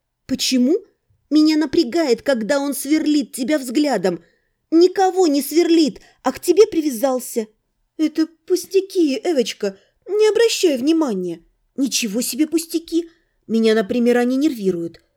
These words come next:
Вот поеду в Магнитную и скажу Клещу, что его подчиненный не дает житья моей маме". "Эвочка, нет, он не угрожал мне ни разу и не выведывал.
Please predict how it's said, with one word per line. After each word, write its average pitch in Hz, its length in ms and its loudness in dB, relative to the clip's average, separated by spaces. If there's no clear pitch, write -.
Вот 233 320 0
поеду 240 420 2
в 190 40 -8
Магнитную 185 680 -4
и 359 80 2
скажу 311 420 -2
Клещу, 247 480 -4
что 226 180 -4
его 247 180 -2
подчиненный 302 1000 -2
не 339 160 2
дает 320 320 0
житья 311 380 -4
моей 302 280 0
маме". 202 420 -4
"Эвочка, 339 540 2
нет, 392 460 4
он 330 240 4
не 330 80 6
угрожал 320 600 2
мне 262 160 -2
ни 269 120 -4
разу 190 400 -4
и 311 120 6
не 330 160 6
выведывал. 254 680 2